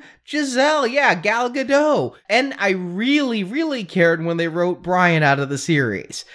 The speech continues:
So that this is so lackluster. I do think they had a problem where they had to cut to Dom's face. Apparently,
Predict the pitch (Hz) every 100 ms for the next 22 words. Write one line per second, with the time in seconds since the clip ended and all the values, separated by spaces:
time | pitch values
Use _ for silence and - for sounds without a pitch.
0 | - 160 - 214 196 190 170 - 233 269
1 | - 170 170 156 - - - 214 202 190
2 | 160 170 156 143 - 156 165 127 - 220
3 | 240 - 202 185 165 147 143 120 139 135
4 | 117 151 139 139 135 131 127 113 123 -
5 | 131 - 117 117 107 113 - - 113 120
6 | - - - - 156 175 175 196 190 196
7 | 180